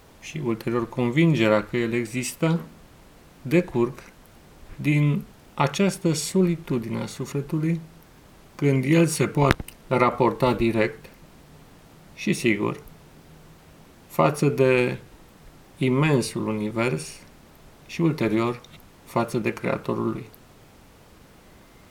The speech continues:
În ziua de astăzi este greu să ai o astfel de grădină secretă, dar nu este imposibil ca acest concept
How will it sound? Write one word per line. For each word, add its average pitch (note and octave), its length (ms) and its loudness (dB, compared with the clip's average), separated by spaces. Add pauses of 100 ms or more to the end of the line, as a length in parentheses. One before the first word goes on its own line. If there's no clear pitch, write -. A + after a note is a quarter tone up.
(1600)
În E3+ 120 4
ziua B3 240 2
de C#3+ 100 4
astăzi D#3+ 360 2
este E3+ 260 0
greu D3 320 2
să - 160 -4
ai A2 160 2
o A2 60 2
astfel A2 360 -2
de A2 360 -2
grădină A2+ 360 -2
secretă, B2 520 -6 (720)
dar B2 640 0 (260)
nu B2 180 0
este D3 240 0
imposibil B2 640 -2
ca A2+ 180 -2
acest A2 320 -2
concept A#2 580 -4